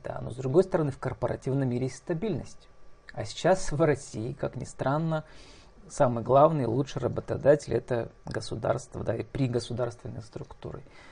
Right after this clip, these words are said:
Вот, и щас уже думаешь, если ты хочешь не умереть с голоду, тебе нужно как-то вписаться в корпоративную структуру, государственную,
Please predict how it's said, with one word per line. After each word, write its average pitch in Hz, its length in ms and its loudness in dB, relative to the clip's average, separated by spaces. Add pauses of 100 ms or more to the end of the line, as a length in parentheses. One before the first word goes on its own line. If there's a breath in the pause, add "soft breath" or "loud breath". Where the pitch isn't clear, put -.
(200 loud breath)
Вот, 127 240 -2
и - 20 -2
щас 147 220 4
уже 185 160 4
думаешь, 120 400 -2
если - 180 -2
ты 139 160 2
хочешь - 380 2
не 135 80 2
умереть 123 280 4
с 120 60 -4
голоду, 120 420 -2
тебе 123 140 -4
нужно 143 240 0
как-то - 300 -6
вписаться - 440 0
в - 60 -12
корпоративную 175 720 2
структуру, - 500 -8
государственную, 113 800 -4